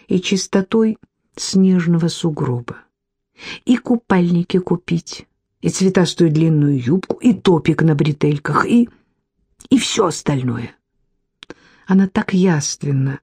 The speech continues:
представила себя на пляже под горячим солнцем, и чувство радости:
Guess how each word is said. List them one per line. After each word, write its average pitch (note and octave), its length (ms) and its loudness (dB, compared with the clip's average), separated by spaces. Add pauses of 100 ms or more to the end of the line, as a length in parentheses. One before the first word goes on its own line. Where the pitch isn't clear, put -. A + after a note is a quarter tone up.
(120)
представила D#3+ 680 0
себя D#3 280 -2
на E3 120 0
пляже G3 420 -2
под - 140 -4
горячим D3+ 460 -2
солнцем, C#3+ 640 -6 (460)
и F3 80 -2
чувство G#3 380 -4
радости: G3 520 -6